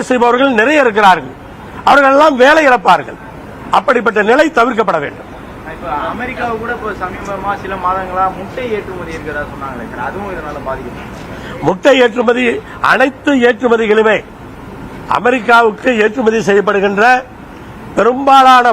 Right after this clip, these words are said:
Speaker 1: பொருட்கள் இன்றைக்கு பாதிக்கப்பட்டிருக்கின்றது. முட்டையும் சேர்த்துதான். நாமக்கல்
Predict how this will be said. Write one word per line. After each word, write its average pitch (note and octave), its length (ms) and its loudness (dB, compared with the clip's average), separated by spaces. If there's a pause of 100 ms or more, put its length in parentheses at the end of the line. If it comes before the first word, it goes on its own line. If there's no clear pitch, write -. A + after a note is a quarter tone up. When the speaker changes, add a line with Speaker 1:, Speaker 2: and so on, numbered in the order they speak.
Speaker 1:
பொருட்கள் A3+ 440 2 (280)
இன்றைக்கு G#3 380 2 (220)
பாதிக்கப்பட்டிருக்கின்றது. F#3 1000 2 (500)
முட்டையும் B3 500 0
சேர்த்துதான். F#3+ 480 2 (500)
நாமக்கல் B3 520 4